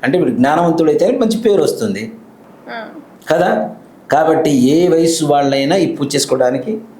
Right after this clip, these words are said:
Speaker 1: ఏ రకమైనటువంటి ఇబ్బంది లేదు, అందరూ పూజ చేసుకోవచ్చు. లేదు శాస్త్రబద్ధంగా తల్లిదండ్రులు పక్కనే కూర్చొని పూజ చేసుకుంటాం, పూజ చేయాలి, ఓకే, తల్లిదండ్రులు చేస్తున్నారు. తల్లిదండ్రులు చేయాలంటే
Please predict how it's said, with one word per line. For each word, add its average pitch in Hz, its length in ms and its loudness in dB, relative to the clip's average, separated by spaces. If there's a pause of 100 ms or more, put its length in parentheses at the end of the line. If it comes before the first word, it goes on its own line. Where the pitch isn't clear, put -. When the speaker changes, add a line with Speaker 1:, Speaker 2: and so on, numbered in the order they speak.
(120)
Speaker 1:
ఏ 131 80 2
రకమైనటువంటి 123 880 0
ఇబ్బంది 113 300 0
లేదు, 98 280 0 (120)
అందరూ 127 420 0
పూజ - 260 -4
చేసుకోవచ్చు. 92 540 -6 (1160)
లేదు 165 520 2
శాస్త్రబద్ధంగా 160 920 0
తల్లిదండ్రులు 147 400 0
పక్కనే 143 260 0
కూర్చొని 139 340 -2
పూజ 139 240 -4
చేసుకుంటాం, 127 580 -2 (680)
పూజ 135 200 0
చేయాలి, 113 500 0 (500)
ఓకే, 110 440 -2
తల్లిదండ్రులు 117 380 0
చేస్తున్నారు. 98 680 -2
తల్లిదండ్రులు 143 480 0
చేయాలంటే 143 580 0